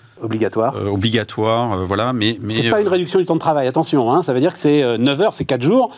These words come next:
Speaker 1: neuf heures par jour.
Speaker 2: C'est ça.
Speaker 1: C'est ça l'idée.
Speaker 2: Euh, enfin,
Speaker 1: Enfin, huit heures,
Speaker 2: ça, ça,
Speaker 1: euh,
Speaker 2: ça, c'est
Speaker 1: cinquante,
Speaker 2: une modalité
Speaker 1: voilà.
Speaker 2: des, de la, de la semaine de quatre jours. Et je pense effectivement que ça peut, euh, permettre à, à plein de situations de, de s'exprimer.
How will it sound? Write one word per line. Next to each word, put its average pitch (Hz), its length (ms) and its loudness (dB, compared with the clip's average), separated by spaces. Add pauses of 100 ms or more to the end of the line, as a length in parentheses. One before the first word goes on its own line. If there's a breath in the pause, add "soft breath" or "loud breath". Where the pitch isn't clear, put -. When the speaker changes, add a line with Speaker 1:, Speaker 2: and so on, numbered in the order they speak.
(100)
Speaker 1:
neuf 160 140 2
heures 175 100 0
par 160 140 0
jour. - 180 -8 (160)
Speaker 2:
C'est 123 140 -4
ça. 107 160 -2
Speaker 1:
C'est 131 100 -8
ça - 80 -2
l'idée. 123 240 -2
Speaker 2:
Euh, 101 320 0
enfin, 95 260 -2 (360)
Speaker 1:
Enfin, 95 220 -4
huit 110 260 -6
heures, 110 300 2
Speaker 2:
ça, 104 60 -2
ça, 101 60 0
Speaker 1:
euh, 101 80 0
Speaker 2:
ça, 98 200 -2
c'est - 100 -6
Speaker 1:
cinquante, 127 200 0
Speaker 2:
une 143 60 2
modalité 123 540 0
Speaker 1:
voilà. - 0 -
Speaker 2:
des, 95 500 0
de 95 140 -2
la, 95 200 -2
de 101 120 -4
la 98 120 -2
semaine 113 200 -4
de 104 80 -4
quatre 95 180 -6
jours. 127 200 -4 (800 loud breath)
Et 101 60 -2
je - 80 -2
pense 127 220 -4
effectivement 117 440 -2
que 123 80 -4
ça 101 120 -6
peut, 120 180 -6
euh, 110 380 -2
permettre 110 520 -6
à, 90 320 -4 (320)
à 95 120 -8
plein 127 180 -2
de 123 60 -4
situations 113 640 -4
de, 95 260 -4
de 92 160 -6
s'exprimer. 113 560 -2